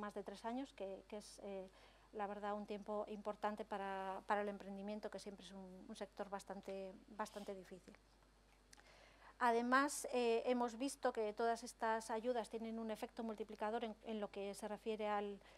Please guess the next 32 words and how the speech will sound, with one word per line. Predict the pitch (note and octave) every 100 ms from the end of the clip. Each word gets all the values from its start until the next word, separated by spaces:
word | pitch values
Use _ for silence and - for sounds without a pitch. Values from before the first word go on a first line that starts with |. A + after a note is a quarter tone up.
| - - -
a | A3
la | G#3
creación | F#3+ G#3 G#3 A#3 A3+
de |
empleo, | A3 G#3+ B3 C#4+ D#4+
porque | A3+ - G#3 G3+ G3+
muchos | A3 A#3 A3+
de | A3+
estos | - A3
emprendedores | A3 A3 G#3+ A3 A3+
con | A3+
discapacidad, | G#3+ - G3+ G#3+ G#3+ A3+ A3+
a | -
su | G#3+ G#3+
vez, | A3 A#3 - - - - -
eh, | A#3+ G#3 G#3+ G#3
contratan | A3+ G#3 B3 B3 F#3+
a |
otras | F#3+ G3
personas | - - G3 F#3+
con | G3+ F#3+
discapacidad, | - F#3 F#3+ G3 G3+ C#4+ -
y | G3+
esto | F#3+ - F#3+
es, | F#3 - -
eh, | A3 F#3+ F3+ F3 - -
es | G#3 -
muy | G3+
importante | G3 F#3+ G3 G3
también | G3 G3
para | F#3+ F#3
nosotros. | F#3 - A#3 D4+ D#4+